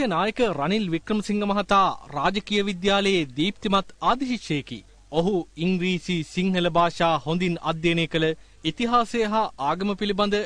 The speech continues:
උසස් මට්ටමේ අවබෝධයක් ඇති විද්වතෙකුසේ යම් යම්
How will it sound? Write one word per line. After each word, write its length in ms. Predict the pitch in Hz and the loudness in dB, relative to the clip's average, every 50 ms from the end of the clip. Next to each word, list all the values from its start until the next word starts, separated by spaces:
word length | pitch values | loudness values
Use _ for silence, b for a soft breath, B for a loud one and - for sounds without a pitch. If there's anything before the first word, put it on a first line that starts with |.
| - - - - - | -6 -12 -20 -16 -14
උසස් 320 | - - - 196 185 - - | -10 -4 -2 -2 -2 -2 -2
මට්ටමේ 500 | 208 196 - - 202 190 196 190 190 - - | -2 -2 -2 -2 0 0 0 0 -2 -2 -4
අවබෝධයක් 720 | 123 139 170 180 180 208 202 202 185 202 190 185 - 214 | -2 0 0 2 2 2 2 2 2 2 0 0 -2 -4
ඇති 180 | 185 - 175 165 | -4 -2 -2 -2
විද්වතෙකුසේ 760 | 196 240 247 254 285 277 285 - - 147 - 120 113 135 147 143 135 b b b - - 123 120 123 | -2 -4 -4 -6 -4 -4 -4 -6 -6 -8 -8 -6 -4 -2 -2 -4 -4 b b b -14 -12 -8 -2 0
යම් 180 | 147 160 165 170 170 | 2 2 2 2 2
යම් 160 | 165 160 | 0 0